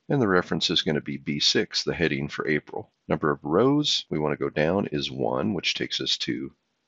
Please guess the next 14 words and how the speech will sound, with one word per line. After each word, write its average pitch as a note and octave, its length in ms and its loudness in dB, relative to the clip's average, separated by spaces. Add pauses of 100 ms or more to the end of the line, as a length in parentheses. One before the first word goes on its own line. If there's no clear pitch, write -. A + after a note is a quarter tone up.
(160)
the - 80 -12
value B1 380 0
nine. B1+ 440 0 (260)
And G2 120 4
the F#2+ 60 4
column's A2 840 2 (180)
going G2 220 4
to - 60 -2
be D#2+ 420 -4 (220)
where E2 240 4
we F2+ 180 0
match F2 720 2 (2250)
this A2+ 320 2
name A#2+ 520 4